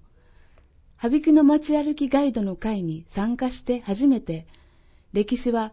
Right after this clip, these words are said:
教科書にあるものだと思っていたけれど、実際には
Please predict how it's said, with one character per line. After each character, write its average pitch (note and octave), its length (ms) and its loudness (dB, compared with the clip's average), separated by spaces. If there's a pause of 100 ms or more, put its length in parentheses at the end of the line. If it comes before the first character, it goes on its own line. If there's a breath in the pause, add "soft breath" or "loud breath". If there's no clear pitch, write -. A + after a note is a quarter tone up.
教 C4+ 240 2
科 A3 160 0
書 B3 160 -2
に F#3 200 -4 (220 soft breath)
あ - 100 -4
る A3+ 120 0
も G3+ 140 -2
の C4+ 120 0
だ A3+ 120 -4
と F3+ 120 -8
思 A3 180 -2
っ D4 40 -4
て B3+ 160 -4
い G3+ 80 -4
た F3 120 -10
け A3 140 -6
れ G3 120 -6
ど、 D3 180 -14 (480 soft breath)
実 A3+ 300 -2
際 C#4+ 200 4
に C#4 160 6
は F3 220 -4